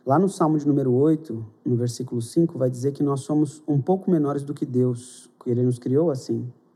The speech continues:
Em algumas versões vai dizer que nós somos um pouco menores do que os anjos. A intenção do nosso coração dentro desse, desse processo, dessa aventura,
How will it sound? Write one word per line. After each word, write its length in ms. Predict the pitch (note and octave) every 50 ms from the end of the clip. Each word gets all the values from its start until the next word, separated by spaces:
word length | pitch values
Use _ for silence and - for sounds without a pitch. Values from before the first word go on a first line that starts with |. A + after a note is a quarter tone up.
| _ _ _ _ _
Em 80 | - B2+
algumas 320 | B2+ A#2+ B2+ C3 C3+ C3
versões 340 | A#2+ B2+ A#2+ A#2+ - C#3+ C#3
vai 80 | C#3+ C#3+
dizer 160 | C#3 C3 C#3+
que 80 | C#3 D3+
nós 140 | C#3 C3
somos 260 | C3+ - C#3 C3+ C3 C3
um 120 | C3+ C3
pouco 260 | B2+ D3 D3 D3 -
menores 360 | D3+ C3+ B2+ B2+ C3 C#3 C#3+
do 100 | C#3+ D3
que 100 | C3+ -
os 160 | D#3+ D3+ C3+ B2
anjos. 600 | B2+ B2 B2 A#2+ A2+ G#2+ G2+ - - - - _ _ -
A 80 | B2 B2+
intenção 600 | C#3+ C#3+ C#3 D#3+ C#3+ C3+ B2 - - E3+ G3+ G#3+
do 80 | F3 D#3
nosso 280 | C3+ C3 C3 B2+ -
coração 480 | - - B2+ A#2 A2+ - - D#3 D3+ C#3+
dentro 220 | C3 B2+ C#3 C#3+
desse, 580 | B2+ B2 B2+ B2 - - - A#2 A2 A2 A2 A2 - - _ _ - _ _ _ _ _ _
desse 300 | - A#2+ A#2 A#2 - A#2+
processo, 640 | A#2+ - - B2+ A#2 A#2 - - C3+ C3+ C3+ C3 -
dessa 220 | - A#2 A2+ -
aventura, 680 | B2 A2+ B2 B2 A#2 A#2 A#2+ C#3 D3+ F3 E3+ C#3 A#2 -